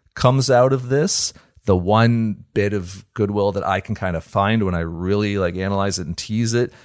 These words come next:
is that the Blue Jays could have just gone to the hearing, which, you know, you reported was going to be on Thursday, because I think the Blue Jays were really well positioned going into that hearing. And I think that there's, if, you know, you were betting on who was gonna <laughs> win that hearing, I think, uh,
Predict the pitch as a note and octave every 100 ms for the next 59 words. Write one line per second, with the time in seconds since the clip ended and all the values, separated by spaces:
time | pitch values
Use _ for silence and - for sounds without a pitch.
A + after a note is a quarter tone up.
0 | _ G#2+ F#2+ G#2 G2 F#2+ G2 A#2+ D3 E3
1 | C3 G#2 - - G#2+ G2 - F#2+ - -
2 | E2 E2+ F2 F2+ F2+ - _ - F#2+ E2
3 | - F2 F2+ F#2+ B2 - _ _ E2 E2+
4 | F#2+ C#2+ F2 E2 D#2+ E2 D#2+ F#2 E2+ E2
5 | E2 D#2+ - E2+ D#2+ F2 E2+ E2 D#2 D#2
6 | D2+ - F2+ F#2 - G2 F#2 F#2+ - _
7 | _ _ _ G#2+ G#2+ F#2 A2+ A2+ F#2+ G2+
8 | G2 F#2 F2 F2 F2+ E2 E2 E2 D#2+ D#2+
9 | G#2 F#2+ - F#2 F2+ F2+ F2+ - F#2 F#2
10 | F#2 - - - F#2+ G2 G#2 A#2+ - _
11 | - F2+ E2 - G2 F2+ F#2 F2 E2+ E2+
12 | E2 D#2 - - G#2 - E2 D#2+ F2 E2
13 | - F2+ F#2+ G2+ F2+ G#2 G2 - A#2+ A2+
14 | A#2+ A#2 A2 F#2+ - G2 A2 A2 G2+ G#2
15 | G2+ G#2